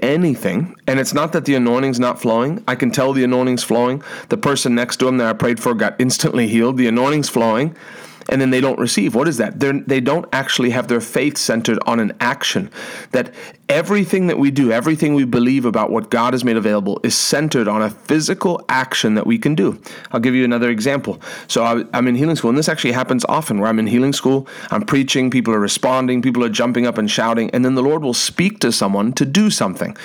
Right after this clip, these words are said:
There was a guy that came, he was an ex-Satanist and a hitman, you know, very rough around the edges, but he came to healing school.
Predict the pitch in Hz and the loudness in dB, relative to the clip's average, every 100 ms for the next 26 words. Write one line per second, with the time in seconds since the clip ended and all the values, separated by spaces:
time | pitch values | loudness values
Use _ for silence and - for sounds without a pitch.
0 | - - - 120 110 104 110 110 107 - | -14 -12 -2 0 2 2 2 0 -2 0
1 | 117 117 113 110 - - - 120 104 104 | 0 2 0 -4 -18 -6 2 2 2 -2
2 | - 120 - - 131 123 - 117 120 - | -2 -6 -4 0 0 0 0 0 0 -2
3 | 110 104 101 - - 143 160 147 123 120 | 0 0 -2 -10 -6 -2 0 0 2 2
4 | 120 120 113 - - 117 101 123 131 123 | 2 0 -2 -4 0 0 2 2 2 2
5 | 117 123 117 110 110 117 110 107 107 120 | 2 0 2 0 0 -2 -2 -2 0 0
6 | 127 127 123 123 117 - 123 117 | 2 2 2 2 0 0 0 -2